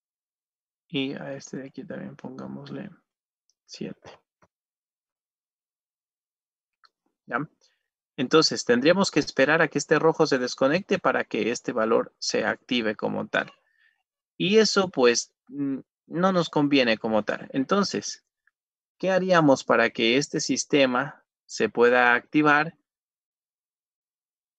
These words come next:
cuando este de aquí se, cuando este apenas se apague, pues este empiece a funcionar?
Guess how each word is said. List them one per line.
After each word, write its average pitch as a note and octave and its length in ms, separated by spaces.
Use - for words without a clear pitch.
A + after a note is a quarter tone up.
cuando C#3 500
este A#2+ 260
de A#2+ 80
aquí C#3 380
se, A2 600
cuando A2+ 300
este C3+ 240
apenas D#3 320
se C3+ 80
apague, D3+ 420
pues A#2+ 240
este A#2 180
empiece A2+ 380
a A2 60
funcionar? G#2+ 580